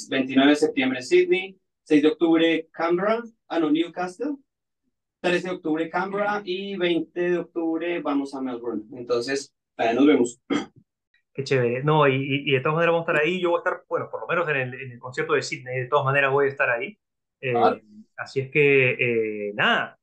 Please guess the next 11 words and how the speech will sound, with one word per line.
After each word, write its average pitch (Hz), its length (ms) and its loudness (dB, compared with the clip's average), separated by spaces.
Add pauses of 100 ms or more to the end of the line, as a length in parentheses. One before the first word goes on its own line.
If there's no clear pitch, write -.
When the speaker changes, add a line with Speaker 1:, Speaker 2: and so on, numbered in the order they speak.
(480)
Speaker 2:
gracias, 190 360 -2
muchachos, 190 380 -4
por 165 180 -2
traernos 175 720 -2 (920)
rock 185 500 0
del 160 180 -2
bueno, 165 640 -2
rock 185 440 2
en 190 100 -2
nuestro 139 260 -2
idioma, 135 680 -2